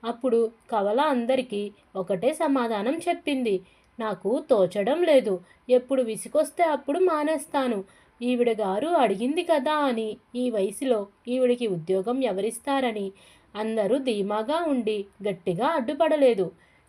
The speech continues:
కమల తనదైన డబ్బు సంపాదించుకోవాలన్న గట్టి పట్టుదల ఏర్పరచుకున్నాక ఉద్యోగం పెద్ద కష్టం లేకుండానే దొరికింది. ఉద్యోగం దొరికిన కొన్నాళ్ళకి తనకంటూ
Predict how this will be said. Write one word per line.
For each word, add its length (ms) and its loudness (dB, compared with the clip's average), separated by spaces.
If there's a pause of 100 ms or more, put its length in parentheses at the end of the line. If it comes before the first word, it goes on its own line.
(100)
కమల 480 -2 (220)
తనదైన 420 -2
డబ్బు 280 0
సంపాదించుకోవాలన్న 1400 0
గట్టి 360 -4
పట్టుదల 640 -2 (380)
ఏర్పరచుకున్నాక 1120 -4 (240)
ఉద్యోగం 480 -4
పెద్ద 240 0
కష్టం 460 -2
లేకుండానే 640 2
దొరికింది. 640 -2 (440)
ఉద్యోగం 580 -4
దొరికిన 340 0
కొన్నాళ్ళకి 840 0 (220)
తనకంటూ 600 -2